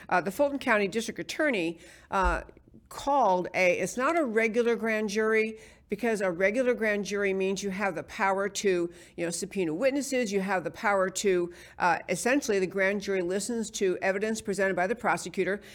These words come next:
and can decide whether or not that they want to issue an indictment. And they're also ruled by other, uh, there are other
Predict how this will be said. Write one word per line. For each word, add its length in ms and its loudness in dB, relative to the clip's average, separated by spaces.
and 160 0
can 140 0
decide 480 2
whether 260 0
or 60 -2
not 320 2
that 160 -4
they 180 2
want 340 -2
to 240 0
issue 240 -4
an 80 -2
indictment. 760 -2
And 200 2
they're 180 2
also 400 0
ruled 300 -2
by 160 2
other, 380 2
uh, 320 0
there 140 0
are 40 4
other 260 0